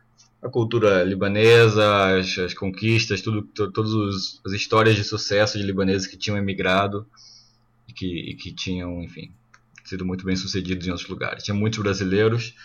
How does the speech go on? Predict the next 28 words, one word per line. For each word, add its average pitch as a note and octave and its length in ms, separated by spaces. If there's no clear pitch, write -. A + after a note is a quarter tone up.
tinha F#2 240
vários G2 300
que - 80
tinham G2 140
migrado F#2 280
pros F#2 140
Estados F#2 200
Unidos, F#2 380
tinha D#2 200
até E2+ 160
uma, E2+ 520
uma D2+ 340
senadora F#2+ 640
americana, F2+ 680
tava F#2+ 260
lá F#2+ 300
uma F#2 120
governadora G2 680
de F#2 80
província F#2+ 760
da E2+ 140
Argentina, F#2+ 560
tinha F#2+ 540
deputados F#2+ 420
federais F#2+ 420
brasileiros G2 580
e E2+ 60
tal. - 200